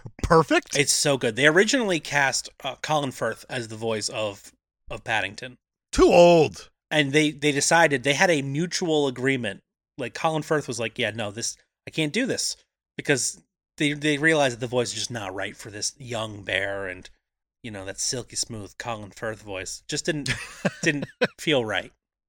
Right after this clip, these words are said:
Speaker 1: Marmalade maketh man.
Speaker 2: <laughs> Cocaine maketh
Speaker 1: <laughs>
Speaker 2: bear.
Speaker 1: Yeah. Yes. That's it.
Speaker 2: <laughs> Uh,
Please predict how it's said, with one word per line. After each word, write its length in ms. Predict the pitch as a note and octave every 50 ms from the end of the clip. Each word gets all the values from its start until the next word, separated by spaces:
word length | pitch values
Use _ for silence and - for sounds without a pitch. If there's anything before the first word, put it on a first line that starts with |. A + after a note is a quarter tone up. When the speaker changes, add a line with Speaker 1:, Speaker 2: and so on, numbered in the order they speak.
| _ _ -
Speaker 1:
Marmalade 720 | F2+ G#2 A#2 C#3+ D3 C#3+ C#3+ D3 C#3+ C#3+ D3 C#3+ D3 - - _ _ _ _ _ _ _
maketh 600 | F#2 G2 A#2+ A#2+ - - A#2+ A2 - - - - _ _ _ _ _ _ _ _
man. 560 | - F2 F#2+ G#2 A2 A2 F#2+ D2+ D2 C#2 C2+ C2+ - - - _ _ -
Speaker 2:
<laughs> 680 | - - - - - - _ _ _ _ _ _ _ -
Cocaine 720 | - G#2 G#2 - - B2 D3 F3 E3 A2+ - - G#2 - - _ _ _ B2
maketh 600 | A2+ A2+ - - F#3+ D3+ - E3 D3 - E3+ - - _ _
Speaker 1:
<laughs> 100 | _ A#2
Speaker 2:
bear. 340 | G#2+ B2 G#2 G2 F#2+ - -
Speaker 1:
Yeah. 540 | F#2 F#2+ F#2 F#2+ F#2+ G2 G2 F#2+ E2 D#2 - - _ _ _
Yes. 640 | F#2+ F2+ F#2 G2 F#2+ F#2 - - - - - - - _ - - -
That's 320 | C#3+ E3 F3 - - -
it. 240 | D#3 D#3 C3+ A2 - _
Speaker 2:
<laughs> 40 | G#3 - _ _ - - - _ - - _ _ - - _ _ _ _ _ _ _ - - - - - - - - - - _ _ _ _
Uh, 440 | - C#3 C#3+ D3 C3+ A#2+ A2 G2+